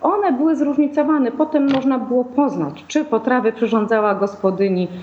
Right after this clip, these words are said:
z polskimi tradycjami, czy taka, która właśnie, y, kuchnia niemiecka była jej bliższa. Również to, co wkładano do garnka, znacznie też się różniło,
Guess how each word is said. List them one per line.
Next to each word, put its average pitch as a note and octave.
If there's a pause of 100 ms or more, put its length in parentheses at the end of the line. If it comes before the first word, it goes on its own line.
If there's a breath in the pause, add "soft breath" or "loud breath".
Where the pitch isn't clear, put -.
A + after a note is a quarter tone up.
(100)
z -
polskimi F#3
tradycjami, F4 (520 loud breath)
czy C5+ (100)
taka, F#4
która B3+
właśnie, A3+ (260 loud breath)
y, F#3
kuchnia C4
niemiecka G#3+
była G3+
jej G3
bliższa. F3+ (300)
Również F4 (160)
to, E4
co D#4+
wkładano D4+ (120)
do G#3
garnka, F3+
znacznie G3+
też C4+
się D4
różniło, C#4+